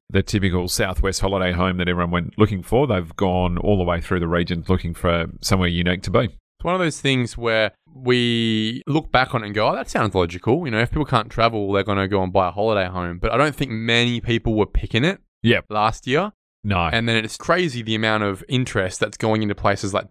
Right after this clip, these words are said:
Speaker 2: Denmark and Albany, places that, as you said, were backwash a year and a half ago.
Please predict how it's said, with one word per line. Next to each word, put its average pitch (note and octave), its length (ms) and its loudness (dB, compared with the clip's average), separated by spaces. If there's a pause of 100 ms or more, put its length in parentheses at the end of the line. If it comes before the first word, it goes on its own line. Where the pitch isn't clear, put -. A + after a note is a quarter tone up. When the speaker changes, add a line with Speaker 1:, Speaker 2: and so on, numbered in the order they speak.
(160)
Speaker 2:
Denmark G2+ 580 0
and F#2 200 -2 (200)
Albany, G#2 480 0
places A2+ 420 0
that, G#2+ 160 0
as G#2+ 180 0
you G2+ 60 0
said, B2 300 2
were F#2+ 120 0
backwash A2+ 760 -2
a A2 120 -4
year G2+ 160 4
and F#2 80 0
a E2+ 40 -4
half F2+ 220 -4
ago. F#2+ 280 0